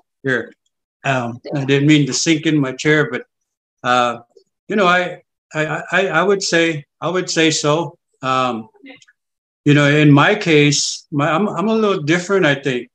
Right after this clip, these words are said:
You know, I, I've had some very, um, very, uh, <coughs>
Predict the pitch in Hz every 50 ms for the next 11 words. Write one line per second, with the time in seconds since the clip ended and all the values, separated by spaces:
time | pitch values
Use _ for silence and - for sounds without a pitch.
0 | _ _ - 123 120 143 143 143 143 143 143 143 139 135 139 139 139 - - 147
1 | 151 151 151 151 - - 147 131 123 110 - 143 151 160 170 165 160 156 139 135
2 | 131 123 120 117 107 110 107 _ _ _ _ _ _ _ _ _ _ _ _ _
3 | _ - - - - - _ _ _ 123 131 135 143 147 151 147 143 143 127 123
4 | 123 127 123 - _ _ _ - - - 339 - 302 - - 220 220 - 147 -
5 | - - 143